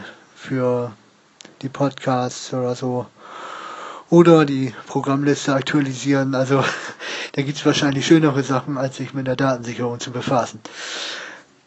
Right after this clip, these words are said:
Ja, dann, äh, genau, Zeit, äh,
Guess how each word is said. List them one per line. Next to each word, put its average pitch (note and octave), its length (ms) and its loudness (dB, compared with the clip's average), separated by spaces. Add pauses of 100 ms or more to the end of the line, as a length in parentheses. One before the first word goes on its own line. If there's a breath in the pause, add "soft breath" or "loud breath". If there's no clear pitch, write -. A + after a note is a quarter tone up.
(1200 soft breath)
Ja, D3 440 6
dann, C#3 360 -4
äh, D3 480 2
genau, C#3 400 0 (120)
Zeit, E3 540 0
äh, D#3 320 4